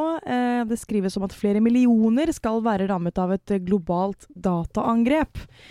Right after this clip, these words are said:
Det er da U S A og Storbritannia som varsler om russiskstøttede hackere som skal ha da utført, altså, et enormt dataangrep hvor datarutere over hele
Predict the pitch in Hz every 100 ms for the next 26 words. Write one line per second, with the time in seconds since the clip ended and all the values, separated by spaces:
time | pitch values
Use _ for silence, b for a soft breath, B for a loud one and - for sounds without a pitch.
0 | B B B 233 220 214 214 220 220 226
1 | 226 202 190 214 214 - 185 180 180 190
2 | 220 226 214 202 - 196 202 208 208 240
3 | 196 180 - 208 - - - 220 - 214
4 | 233 277 _ 208 320 294 247 226 233 208
5 | 226 233 B B B - 208 - 247 240
6 | - 277 220 247 220 - 254 233 226 349
7 | 466 - 240 220 233 240 349 415 262 277
8 | 233 202 180 208 202 190 240 233 240 254
9 | 226